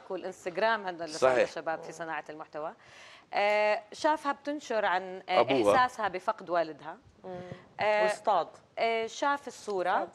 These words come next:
Speaker 1: آه، شافت صورته، شعرت إنه بيشبه أبوها،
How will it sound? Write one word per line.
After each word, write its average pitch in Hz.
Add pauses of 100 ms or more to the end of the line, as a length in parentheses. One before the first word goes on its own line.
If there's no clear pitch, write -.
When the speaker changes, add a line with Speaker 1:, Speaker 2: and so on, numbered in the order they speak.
(140)
Speaker 1:
آه، 208
شافت 262
صورته، 190 (520)
شعرت 208
إنه 196
بيشبه 175
أبوها، 156